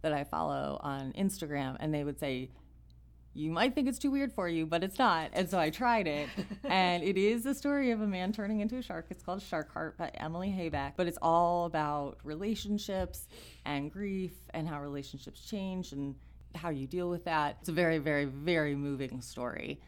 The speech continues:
Speaker 1: Um, and I did not expect to like it as much as I did. And I really loved it. That was my big, big surprise one of the year. Are there any authors you discovered and you are excited to read more from them?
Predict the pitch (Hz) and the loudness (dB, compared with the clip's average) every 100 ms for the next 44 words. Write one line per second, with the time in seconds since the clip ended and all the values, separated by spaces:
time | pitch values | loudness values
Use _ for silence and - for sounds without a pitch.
0 | - - - 120 127 120 135 131 165 165 | -20 -10 -8 -6 -4 -2 -2 -2 0 0
1 | 143 139 135 - - 135 - 139 135 131 | 0 -2 -4 -10 -12 -14 -12 -8 -6 -6
2 | 120 - - - - 139 131 131 135 - | -8 -10 -16 -16 -10 -6 -6 -6 -8 -10
3 | 123 139 120 113 - - - - - 123 | -6 -6 -6 -10 -16 -20 -20 -14 -6 -4
4 | 120 - 123 160 135 - 71 - - - | -4 -4 -4 -2 -2 -4 -6 -8 -14 -10
5 | - 147 151 139 127 123 123 127 - - | 0 2 2 -2 -2 -2 -4 -6 -12 -20
6 | - - - - 196 175 - 135 120 120 | -20 -20 -10 -2 -2 0 0 0 0 -4
7 | 123 123 120 120 - 185 202 226 196 233 | -4 -6 -6 -6 2 6 6 4 4 2
8 | 175 202 247 247 220 208 208 202 214 277 | 2 2 2 0 0 -4 -2 -2 0 -2
9 | 247 - 185 175 170 170 170 156 170 170 | -4 -4 0 2 0 -2 -4 -4 -2 0
10 | 170 - 151 151 - 160 165 160 196 165 | 0 -2 -4 -6 -4 -2 -2 -4 -6 -6
11 | 160 156 156 151 208 214 247 294 | -6 -4 -6 -6 -2 0 0 -2